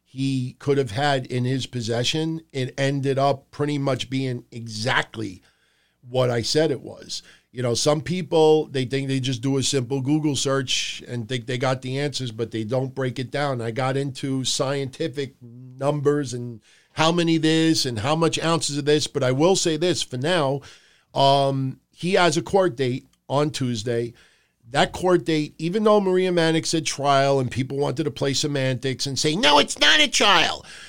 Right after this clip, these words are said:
people know what she was talking about. She's got a, he's got a bail hearing on Tuesday, and they're gonna determine if he could be released on bail. Um, the idea that he must stay in the state of Virginia is pretty moronic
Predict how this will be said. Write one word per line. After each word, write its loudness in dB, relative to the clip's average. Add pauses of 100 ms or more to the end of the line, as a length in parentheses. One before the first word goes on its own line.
(260)
people 4
know 10
what 8
she 2
was 0
talking 0
about. -6 (380)
She's -6
got 10
a, 6
he's -2
got 8
a 8
bail 8
hearing -2 (200)
on 0
Tuesday, -4 (420)
and -12
they're 4
gonna 4
determine 2
if -2
he 0
could 0
be -2
released -2
on -2
bail. -14 (460)
Um, 4
the 4
idea 6
that 2
he -2
must 4
stay 2
in 2
the 2
state 2
of 0
Virginia 0 (200)
is 0
pretty 0
moronic 4